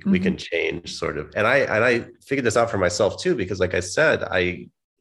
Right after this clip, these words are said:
Speaker 1: I basically treat paleo, carnivore, these types of things now as an elimination diet. And it's a sign that we, we haven't really gotten to the root cause yet if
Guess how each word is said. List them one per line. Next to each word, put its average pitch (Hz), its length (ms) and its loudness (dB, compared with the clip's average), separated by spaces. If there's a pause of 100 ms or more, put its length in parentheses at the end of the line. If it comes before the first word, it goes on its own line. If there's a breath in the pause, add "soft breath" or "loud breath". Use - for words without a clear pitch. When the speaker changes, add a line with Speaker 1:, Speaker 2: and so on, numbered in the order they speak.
(300)
Speaker 1:
I 95 100 -4
basically 110 540 0
treat 95 340 -6
paleo, 98 640 2
carnivore, 90 540 0
these 85 180 -6
types 95 280 -4
of 87 100 -4
things 87 260 -2
now 82 200 0
as 80 100 -4
an 82 80 -4
elimination 78 680 -4
diet. 58 440 0 (520 loud breath)
And 98 120 2
it's 95 180 0
a 104 100 0
sign 107 460 2
that 90 260 0
we, 87 400 -6
we 90 100 -6
haven't 92 320 0
really 87 200 0
gotten 78 480 -2 (120)
to 82 80 -4
the 69 160 -10
root 76 300 -6
cause 78 420 -4
yet 107 360 0
if - 220 -6